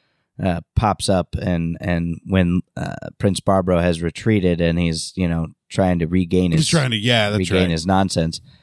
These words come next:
Speaker 1: and she's like, "Hi, um, here's some other goblins, the level forty-one red caps that I had Lord Ainz summon, and they're, um, they're gonna kill the rest of your army, and I'm gonna kill you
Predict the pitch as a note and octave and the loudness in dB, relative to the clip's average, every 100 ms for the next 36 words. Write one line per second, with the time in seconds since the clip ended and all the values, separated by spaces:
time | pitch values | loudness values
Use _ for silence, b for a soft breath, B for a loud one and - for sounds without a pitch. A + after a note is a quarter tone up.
0 | b b b - E2+ G2+ G2+ G2+ G2 C3+ | b b b -8 -4 0 0 2 0 0
1 | D#3+ G3+ G3 G3 F3 E3 E3 E3 D#3+ D#3+ | -4 -2 -2 0 0 2 2 2 2 0
2 | - A#2 A#2+ A#2 A#2 A2+ A#2 _ _ - | -4 0 2 4 2 0 -2 _ _ -10
3 | - - _ _ _ - F#3+ - C#3+ C#3+ | -10 -10 _ _ _ -2 0 2 2 2
4 | E3 A#2+ G2 F#2 F2+ F2+ G#2+ B2 A#2 - | 2 2 2 4 2 2 0 0 0 0
5 | B2 A#2 A2 A#2+ C3 A2+ G#2 - B2 B2 | 2 2 2 2 0 -2 -4 -2 -2 0
6 | B2+ G2 - - F#2 - - G2+ G2+ F#2 | 0 0 0 0 0 0 0 2 4 2
7 | F#2+ F#2+ F#2+ F#2 - F#2 F#2 F2+ F2 - | 2 4 2 0 0 0 0 -2 -4 -6
8 | F#2+ F#2+ G#2 A2 G#2+ G#2 F#2+ F2 _ _ | -2 0 2 2 2 0 -2 -10 _ _
9 | b b B2+ A#2+ G2+ - F#2+ F2+ F2 F2 | b b -2 0 -2 0 0 2 2 0
10 | - E2 E2+ F#2+ F2+ E2 - _ _ _ | -2 -2 0 2 0 -2 -6 _ _ _
11 | _ _ - G2 A2+ A2+ G2 - F2 F2+ | _ _ -4 0 2 0 0 0 0 2
12 | F#2 F#2 E2 | 2 2 0